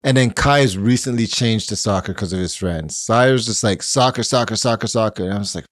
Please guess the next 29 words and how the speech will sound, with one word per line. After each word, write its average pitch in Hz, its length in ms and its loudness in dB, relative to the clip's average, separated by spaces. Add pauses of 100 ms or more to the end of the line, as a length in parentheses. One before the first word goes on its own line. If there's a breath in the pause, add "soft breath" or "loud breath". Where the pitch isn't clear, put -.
"Fuck, - 300 -12
like, - 260 -18
everybody 123 380 0
just 101 240 -4
soccer. 90 340 0
Like, 71 160 -6
you're 95 120 0
just 101 180 -4
gonna 113 160 -2
go 104 320 0
around 95 220 2
and 82 80 -6
kick - 180 -8
a 92 40 -4
ball." 82 320 -4 (320 soft breath)
<sighs> - 120 -18 (580 loud breath)
So - 180 4
he 147 100 10
wasn't 202 300 6
talking 170 360 6
shit. 165 460 0
He 156 100 4
wasn't 190 360 6
actually 156 400 4
talking 143 340 4
shit. 131 400 2
This 151 160 2
guy 156 200 4
could, 131 360 -2